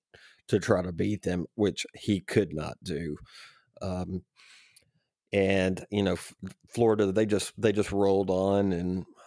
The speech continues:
um, you know, they, they took care of Kentucky pretty handedly, which I did like to see Kyle Pitts back and to see him, uh, there was a little bit of talk of,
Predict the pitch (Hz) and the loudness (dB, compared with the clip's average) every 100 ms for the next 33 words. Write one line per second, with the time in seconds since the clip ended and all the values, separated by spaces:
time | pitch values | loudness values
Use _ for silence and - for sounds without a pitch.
0 | - - 101 101 98 95 90 _ - 98 | -20 -10 -4 -2 -2 -4 -8 _ -4 0
1 | 95 95 104 - 104 98 113 - - 107 | 0 2 0 0 -2 0 -2 0 2 4
2 | 104 101 107 95 104 98 98 - 101 95 | 4 2 -2 2 0 0 0 2 2 2
3 | 101 98 92 87 90 92 - 104 95 98 | 2 2 -2 -2 -4 -4 -6 -4 0 0
4 | 95 107 101 101 - - 98 95 92 - | 4 2 4 0 0 -2 0 2 0 -6
5 | - - - _ _ _ _ 120 113 110 | -20 -20 -20 _ _ _ _ 2 4 4
6 | 113 98 - - 92 92 95 - 95 92 | 2 2 -2 -4 -2 -2 -4 -2 0 2
7 | 92 95 92 - - _ - 98 - 107 | 0 -2 -4 -8 -20 _ -4 -4 0 0
8 | 101 107 98 98 98 92 92 90 - - | 2 0 0 0 -2 -4 -4 -8 -14 -20
9 | _ _ _ - - _ _ _ _ _ | _ _ _ -14 -14 _ _ _ _ _
10 | _ _ 101 117 107 117 123 110 110 95 | _ _ 0 0 2 2 2 4 0 2
11 | 117 104 - 104 - | 2 2 0 -2 -2